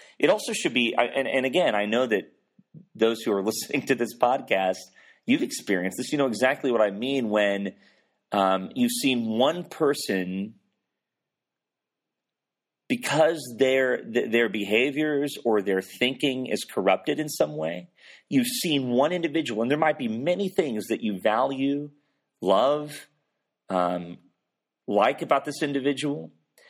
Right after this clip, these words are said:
There might be many good things about this individual, but because in one or two important ways, um, they are corrupted, you've seen that thinking,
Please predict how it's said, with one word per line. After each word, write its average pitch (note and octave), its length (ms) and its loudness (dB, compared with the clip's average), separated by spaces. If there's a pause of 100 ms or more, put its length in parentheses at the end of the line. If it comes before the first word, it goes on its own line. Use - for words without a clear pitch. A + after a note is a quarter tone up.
(180)
There - 80 -2
might B2+ 160 2
be A#2+ 80 -4
many D#3+ 240 -2
good F#3+ 200 0
things F3+ 240 -2
about A#2+ 220 2
this A#2+ 200 -6
individual, A2 380 0
but F#2 140 -4
because D#3+ 580 0
in A#2 220 -4 (280)
one C#3+ 500 2
or G#2+ 100 -6 (140)
two C#3+ 140 4
important B2 460 -2
ways, A#2+ 460 2 (580)
um, F#2 440 -2 (280)
they A#2 240 2
are G#2 340 2 (120)
corrupted, D#3 640 -2 (1600)
you've A#2+ 120 2
seen D3+ 960 -4 (100)
that B2 400 2 (120)
thinking, C#3+ 600 -2